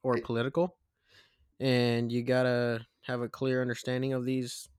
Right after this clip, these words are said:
Speaker 1: rules and what they can and can't do, 'cause I feel like maybe he got penalized, and that could be the only reason.
Speaker 2: But still, dunking over a seven five guy, man. And, like, this, this wasn't planned. Like,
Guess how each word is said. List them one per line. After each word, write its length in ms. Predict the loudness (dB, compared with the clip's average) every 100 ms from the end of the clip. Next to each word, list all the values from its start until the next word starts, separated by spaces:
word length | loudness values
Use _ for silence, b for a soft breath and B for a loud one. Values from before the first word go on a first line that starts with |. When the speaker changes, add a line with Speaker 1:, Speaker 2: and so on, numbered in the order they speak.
| _ _ _ _ _ _
Speaker 1:
rules 480 | -2 2 4 2 2
and 260 | 0 -2 -4
what 260 | -4 -4
they 100 | -4
can 240 | -4 -4 -2
and 80 | -2
can't 200 | -2 0
do, 140 | -2
'cause 180 | -2 -2
I 100 | -2
feel 180 | -2 -2
like 260 | -2 -4
maybe 280 | -6 -2 -2
he 120 | 0
got 180 | 0 0
penalized, 640 | 0 0 0 -4 -8 -16 -14
and 100 | -12
that 140 | -8
could 120 | -6
be 80 | -6
the 100 | -4
only 140 | -4 -4
reason. 300 | -6 -6 -14 -20 _ _ _ _ _ _ _ _ _ B B 0
Speaker 2:
But 160 | 2
still, 340 | 6 6 6 4 -6
dunking 280 | -2 -2 2
over 200 | 2 2
a 40 | 0
seven 380 | -6 -2 -2
five 360 | -2 0 0 2
guy, 240 | 4 6
man. 380 | 6 4 2 0 -6 2
And, 260 | 4 6
like, 300 | 8 6 6 -12 _ 8
this, 220 | 8 12
this 180 | 8 10
wasn't 260 | 8 8
planned. 300 | 8 6 8
Like, 260 | 8 8